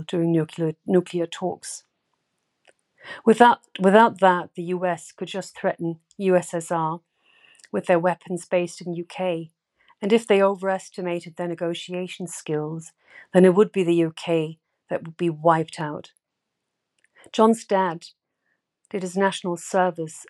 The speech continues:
as an instrument technician on the tests, since he had a physics degree. Part of the job was also to witness the tests, which they did by sitting on the beach, with their backs to the explosion and with their hands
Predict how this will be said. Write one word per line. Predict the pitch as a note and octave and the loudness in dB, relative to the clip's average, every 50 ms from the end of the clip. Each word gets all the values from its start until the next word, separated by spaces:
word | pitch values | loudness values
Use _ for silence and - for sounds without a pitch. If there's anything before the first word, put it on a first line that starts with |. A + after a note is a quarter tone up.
| _ - | _ -8
as | F3 E3 F3 | -6 -4 -6
an | F3 - - | -6 -6 -4
instrument | - G3 G3 - - - - F#3 F3+ F3+ F3 - | -4 -4 -4 -4 -8 -8 -4 -2 -2 -2 -4 -4
technician | - - - - - F3 E3+ E3 - - D#3+ D#3 D#3 - | -6 -8 -8 -4 -4 -4 -4 -2 -4 -4 -4 -4 -4 -4
on | F3 E3+ | -4 -4
the | E3 D#3+ | -4 -6
tests, | - - - F3+ E3 - - - - - - - - - _ _ _ _ _ _ _ _ _ _ _ _ | -8 -6 -4 -4 -4 -4 -8 -14 -16 -16 -16 -16 -16 -18 _ _ _ _ _ _ _ _ _ _ _ _
since | - - F#3+ F3+ | -6 -4 0 2
he | - F#3+ | 4 4
had | F3 F3+ | 6 6
a | F3+ | 4
physics | F3 - - F#3+ F3+ F#3 E3+ - - | 4 2 0 0 0 0 -4 -6 -8
degree. | - - - - E3+ - E3 E3 - _ _ _ _ _ _ _ _ _ _ _ _ _ _ _ _ _ _ _ - - - - - - - - | -10 -8 -6 -6 -6 -6 -6 -8 -12 _ _ _ _ _ _ _ _ _ _ _ _ _ _ _ _ _ _ _ -20 -20 -18 -18 -18 -16 0 6
Part | - A#3 A#3 A#3+ A#3+ | 8 8 8 8 6
of | A#3+ B3 - | 2 2 2
the | G#3 | 2
job | F3+ - A3 G#3 G3+ F#3 E3+ - | 4 6 6 6 6 6 4 0
was | G#3 G3 F3+ | -2 -2 0
also | G3+ G#3 G#3 G#3 - - F#3 E3+ | 0 0 0 -2 -2 -2 -2 -2
to | E3+ - F#3 | -4 -6 -6
witness | F3 F#3 F3+ F3+ - F3+ E3 - - | -4 -4 -4 -4 -4 -6 -6 -6 -10
the | - E3 | -12 -12
tests, | - - - D#3+ D#3 - - - - - - - - _ | -8 -6 -4 -4 -6 -6 -12 -16 -16 -18 -18 -18 -14 _
which | - F3+ - - | -8 -8 -6 -4
they | - F3+ | -2 -2
did | E3+ - F#3+ F#3 F3+ _ | -2 0 -2 -4 -2 _
by | - F#3 | 0 0
sitting | F3 - - - G3 - E3+ D3+ D3+ D#3+ | 0 -2 -4 -6 -4 -2 -2 -2 -2 0
on | D#3+ D#3+ D#3+ | 0 -2 -2
the | D#3+ D#3+ - | -2 -2 -4
beach, | F3 - F2 - - - - - _ _ _ _ _ _ _ | -4 -4 -4 -8 -12 -14 -14 -16 _ _ _ _ _ _ _
with | - F#3+ - | -2 2 4
their | G3 F3+ | 4 6
backs | - - F3+ - - - - - | 6 6 4 4 2 -4 -12 -12
to | - F3 | -10 -6
the | F#3 F#3 | -6 -6
explosion | E3+ - - - - F3+ F3+ F3 F3 F3+ F3+ F3+ F3+ F#3 F#3 - _ _ _ _ _ _ _ _ _ _ _ - | -8 -8 -12 -4 0 2 2 2 2 0 -2 -4 -4 -4 -6 -10 _ _ _ _ _ _ _ _ _ _ _ -2
and | F3+ F3+ | 0 0
with | E3+ F3+ F3 | 0 0 0
their | - F3 E3 | 0 0 0
hands | D#3 - - F#3 F3+ F3 E3+ E3+ F3 E3+ - | 0 0 2 2 2 2 0 -4 -6 -8 -12